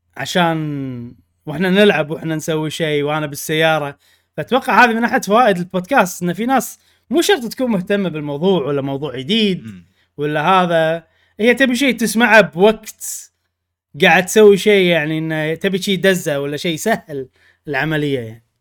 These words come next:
Speaker 1: يعني في واحد من الربع بالديوانية ذاك اليوم
Speaker 2: مم.
Speaker 1: قاعد يقول لي: "ليش ما نزلت بودكاست ذاك اليوم؟"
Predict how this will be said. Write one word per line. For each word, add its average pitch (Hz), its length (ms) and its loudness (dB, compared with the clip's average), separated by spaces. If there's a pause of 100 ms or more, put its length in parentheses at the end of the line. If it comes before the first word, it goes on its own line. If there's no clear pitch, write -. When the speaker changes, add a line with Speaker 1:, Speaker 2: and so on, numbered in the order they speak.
(420)
Speaker 1:
يعني 135 120 -8
في 175 60 0
واحد 180 200 0
من 180 60 0
الربع 180 360 2 (560)
بالديوانية 147 520 -2
ذاك 123 220 -10
اليوم 202 440 -6 (760)
Speaker 2:
مم. 113 260 -18
Speaker 1:
قاعد 123 120 -8
يقول 151 120 -6
لي: 156 100 0
"ليش 311 200 4
ما 392 80 6
نزلت 359 320 2
بودكاست 330 420 0
ذاك 294 120 -4
اليوم؟" 311 240 -6